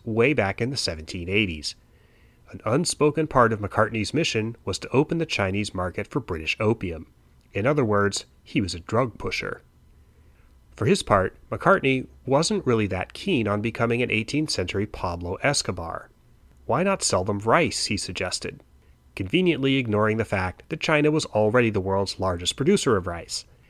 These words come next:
Anyway, this drug deal was the best idea the East India Company could come up with. After a couple of failed attempts at a diplomatic mission to Beijing, the British government tapped Macartney for the job.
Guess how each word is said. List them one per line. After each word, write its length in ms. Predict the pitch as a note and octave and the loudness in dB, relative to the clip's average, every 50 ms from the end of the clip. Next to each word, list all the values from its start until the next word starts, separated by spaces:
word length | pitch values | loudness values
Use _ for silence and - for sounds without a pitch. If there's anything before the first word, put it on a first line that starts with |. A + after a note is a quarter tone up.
| _ - - _ _ - | _ -20 -20 _ _ -2
Anyway, 520 | F3 F3 E3+ C#3 A2 G2+ F#2 F#2 F2 F#2 - _ - | 0 2 2 4 2 2 0 0 -4 -6 -10 _ -6
this 140 | - F#3+ - | -4 -4 -2
drug 300 | - - D3 D3 C3 A#2 | 2 4 4 4 4 4
deal 220 | A#2 A2+ G#2+ G#2+ | 4 4 4 4
was 160 | A2 G#2+ - | 2 0 -2
the 80 | - A2 | -2 2
best 280 | A2+ B2+ D#3 - - | 4 4 2 2 2
idea 380 | D#3+ D3 C#3 G#2+ G#2+ G2+ G2+ F#2+ | 0 0 0 0 2 2 0 0
the 180 | F#2+ - - C#3 | -2 -2 -2 -2
East 180 | D3+ - - | -2 0 0
India 280 | C#3 B2 A#2+ A2+ G#2+ G#2 | -2 0 0 0 0 0
Company 340 | - G2+ F2+ - F#2 F#2 F2+ | -2 -4 -4 -4 -4 -6 -6
could 160 | - G#2+ - | -6 -6 -4
come 160 | - G#2+ G#2+ | -2 0 0
up 160 | G#2+ G2+ - | 0 0 0
with. 260 | - - - - - - _ _ _ - - - - - - _ _ _ _ - - | -4 -8 -8 -8 -12 -20 _ _ _ -20 -20 -20 -20 -20 -20 _ _ _ _ -2 0
After 220 | A#2+ - - A#2 | 0 2 2 0
a 40 | G#2 | 0
couple 320 | - - F3 - A3 G#3+ | 2 2 0 2 4 2
of 80 | F3+ - | 2 2
failed 340 | - - C#3 C#3+ D#3 E3 E3+ | 2 0 0 2 2 0 -2
attempts 460 | D3+ - - G#2 F2 F2 - - - - | -4 -2 -2 -2 -2 -2 -4 -6 -4 -4
at 80 | A2+ | -4
a 80 | G#2 F#2+ | -4 -2
diplomatic 540 | F2+ A2 - - D3+ C3+ B2 C3 C3+ - - | 0 -2 -2 0 4 4 4 4 4 2 0
mission 240 | A2+ G2+ - A2 G2 | -2 0 -2 -4 -6
to 80 | - | -6
Beijing, 600 | F#2+ - F#2 F2 E2+ - - C3+ A2+ F2+ F2+ G#2 - _ _ _ _ _ | -4 -4 -4 -4 -2 0 2 2 2 0 -2 -8 -12 _ _ _ _ _
the 80 | - F#2 | -10 -6
British 360 | - A2+ B2 D#3 F#3+ - - | -2 0 2 2 2 0 2
government 440 | - B2 A2+ A2+ G#2 A2+ A#2+ C3+ - | 2 2 2 2 0 0 -2 -2 -4
tapped 360 | - G#2+ F2+ F2 - - - | -2 -2 -2 -2 -4 -8 -12
Macartney 480 | F#2+ - - - - - G#2 F#2 F2+ | -8 0 4 4 4 4 2 -6 -6
for 100 | - - | -6 -6
the 120 | F#2 F#2+ F2+ | -6 -6 -4
job. 400 | - A2 G#2 F2 E2+ - - | -2 -2 -2 -2 -4 -10 -14